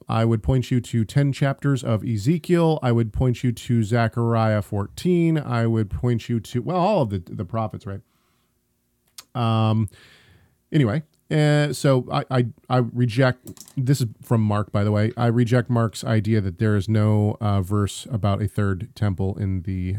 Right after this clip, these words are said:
Bible. As for the Jews, he goes on, according to the Bible, the first believers were thousands of, and thousands of Jews. See Pentecost and Acts.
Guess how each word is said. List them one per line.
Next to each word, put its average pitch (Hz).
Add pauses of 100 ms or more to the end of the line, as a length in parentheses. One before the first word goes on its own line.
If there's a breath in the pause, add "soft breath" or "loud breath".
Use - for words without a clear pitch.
(160)
Bible. 98 (460 loud breath)
As 240
for 247
the 202
Jews, 147
he 120
goes 95
on, 226 (160)
according 147
to 123
the 123
Bible, 139
the 120
first -
believers 131
were 120
thousands 151
of, 127 (160)
and 135
thousands 143
of 123
Jews. 156
See -
Pentecost 101
and 160
Acts. 135